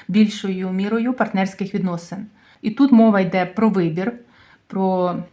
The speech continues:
подальші перспективи, про спілкування один на один, тому що і двійка жезлів, і сьомий дім — це саме про такі історії.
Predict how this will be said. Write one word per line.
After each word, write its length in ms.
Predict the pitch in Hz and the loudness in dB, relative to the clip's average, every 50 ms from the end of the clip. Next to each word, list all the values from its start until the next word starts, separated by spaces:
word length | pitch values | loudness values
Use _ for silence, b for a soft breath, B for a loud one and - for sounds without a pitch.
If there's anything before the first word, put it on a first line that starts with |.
| _ - | _ -4
подальші 680 | 214 202 - 214 208 208 202 202 - - - 185 180 180 175 175 175 175 170 - | -2 2 4 4 4 4 0 -4 -6 -8 -8 -6 -6 -6 -8 -8 -10 -10 -10 -4
перспективи, 840 | - 220 214 214 - - 214 214 - - 190 175 170 175 190 202 220 220 B B B B _ _ _ - | -2 -2 -2 -4 -6 -8 -8 -8 -6 -8 -6 -6 -4 -4 -4 -4 -4 -6 B B B B _ _ _ -2
про 200 | 214 220 226 226 | 0 2 2 0
спілкування 840 | 220 - - 254 214 202 - 233 214 - 220 226 233 220 214 196 - 190 | 0 2 2 2 2 2 2 -2 0 2 2 4 4 4 2 2 0 -2
один 360 | 202 180 196 240 240 226 208 | -4 0 2 4 4 4 4
на 160 | 208 208 208 | 4 4 4
один, 400 | 220 214 170 165 180 175 175 180 _ _ - - - - - _ - | 2 2 2 0 -2 -2 -4 -6 _ _ -14 -14 -14 -14 -14 _ -10
тому 200 | - 196 196 190 | -6 -6 -6 -6
що 120 | - 202 | -6 -6
і 40 | 190 | -4
двійка 320 | 175 220 262 262 - 240 | -2 -2 -2 0 0 0
жезлів, 500 | 233 226 220 220 214 214 208 202 - - - - | 2 2 2 2 2 0 -2 -4 -6 -12 -14 -12
і 260 | 196 190 180 175 170 | -10 -10 -8 -10 -10
сьомий 420 | - - 190 180 175 175 170 170 | -10 -8 -6 -4 -4 -4 -4 -4
дім — 340 | 170 170 208 226 233 233 233 | -4 -2 -2 0 0 0 -2
це 380 | 233 233 190 185 185 180 180 170 170 | -2 -4 -6 -6 -4 -6 -6 -8 -8
саме 420 | - - 185 180 170 170 170 170 - | -8 -8 -6 -6 -6 -8 -10 -10 -10
про 140 | - 190 185 | -8 -8 -8
такі 500 | 185 - 175 170 - - - 175 180 196 226 - - - - - | -8 -10 -14 -14 -14 -14 -12 -10 -8 -8 -8 -10 -12 -20 -18 -12
історії. 760 | - 214 - - - 220 208 208 214 214 214 220 226 240 233 | -12 -12 -12 -6 -4 -2 -2 0 0 0 0 0 -2 -2 -4